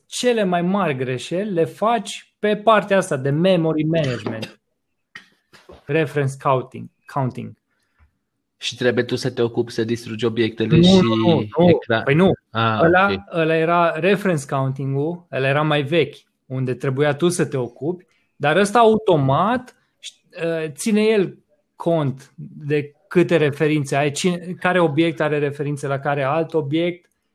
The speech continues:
Speaker 1: și din moment ce
Speaker 2: Mhm.
Speaker 1: tu ai, nu știu, ai ieșit de pe un view anume,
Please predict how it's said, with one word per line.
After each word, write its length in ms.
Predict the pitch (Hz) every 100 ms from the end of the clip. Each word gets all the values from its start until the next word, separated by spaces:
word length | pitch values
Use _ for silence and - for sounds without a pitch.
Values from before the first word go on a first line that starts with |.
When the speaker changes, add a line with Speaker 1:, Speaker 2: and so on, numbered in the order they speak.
| _ _ _ _
Speaker 1:
și 500 | - - 151 156 147
din 120 | 139 147
moment 380 | 147 160 170 123
ce 280 | 165 156 147
Speaker 2:
Mhm. 80 | 139
Speaker 1:
tu 320 | 165 170 165
ai, 400 | 160 151 143 131 139
nu 160 | 131 143
știu, 240 | 139 127
ai 200 | 120 131
ieșit 240 | 139 - 156
de 100 | 143
pe 120 | 151
un 200 | 139 127
view 260 | 127 156
anume, 720 | 143 131 180 220 214 220 214